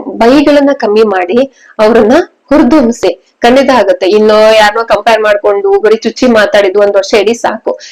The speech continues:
ಇನ್ನಾದ್ರೂ ಮಗುವಿನ ಮೇಲೆ ನಂಬಿಕೆ ಇಡಿ, ನಿನ್ ಹತ್ರ ಆಗತ್ತೆ ಅಂತ ಹೇಳಿ ಅವನಲ್ಲಿ ಒಂದು ಕಾನ್ಫಿಡೆನ್ಸ್ ಅನ್ನು ತುಂಬೋ ಪ್ರಯತ್ನ ನೀವು ಮಾಡಿ. ಎಕ್ಸಾಮೇ ಬದುಕಲ್ಲ.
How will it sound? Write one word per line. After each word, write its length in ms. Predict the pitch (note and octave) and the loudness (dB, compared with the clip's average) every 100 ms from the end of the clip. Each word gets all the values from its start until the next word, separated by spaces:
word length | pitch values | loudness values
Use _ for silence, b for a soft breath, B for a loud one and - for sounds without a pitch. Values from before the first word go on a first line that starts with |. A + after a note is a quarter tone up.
| B | B
ಇನ್ನಾದ್ರೂ 500 | A3+ B3+ A#3 F#3+ C4 | 0 2 2 0 0
ಮಗುವಿನ 440 | D4+ A#3 G3+ B3+ B3+ | 0 0 0 2 2
ಮೇಲೆ 240 | G#3+ G#3 | 2 -2
ನಂಬಿಕೆ 400 | F#3+ G#3+ A#3 - | -4 -4 -4 -2
ಇಡಿ, 120 | F#3 | -2
ನಿನ್ 260 | A3+ G#3+ A#3+ | -2 -2 0
ಹತ್ರ 220 | B3 - - | -2 -4 -4
ಆಗತ್ತೆ 480 | F#3 G#3 G#3 - G3+ | -2 0 -2 -2 -2
ಅಂತ 280 | G3+ F#3+ G#3+ | -2 -4 -4
ಹೇಳಿ 180 | G#3+ | 0
ಅವನಲ್ಲಿ 680 | A#3+ G3+ G3+ G3 D#4+ - - - | 0 2 0 -2 -4 -6 -12 -4
ಒಂದು 160 | A3+ A3 | -2 0
ಕಾನ್ಫಿಡೆನ್ಸ್ 540 | A3 C#4 C4+ A#3 A3+ | 0 0 0 0 -2
ಅನ್ನು 140 | G3+ | -4
ತುಂಬೋ 260 | F3+ G#3+ A3+ | -4 -2 -2
ಪ್ರಯತ್ನ 300 | G#3+ F3+ B3+ | 0 -2 0
ನೀವು 240 | B3+ G3+ F#3 | 0 0 -2
ಮಾಡಿ. 300 | - - _ _ A#3+ | -6 -12 _ _ 0
ಎಕ್ಸಾಮೇ 640 | A3+ G#3 C#4 C4+ A3+ A#3+ B3 B3 | 0 0 -2 0 2 0 -2 -2
ಬದುಕಲ್ಲ. 480 | G#3 A3+ A3+ F#3 | 0 0 0 -2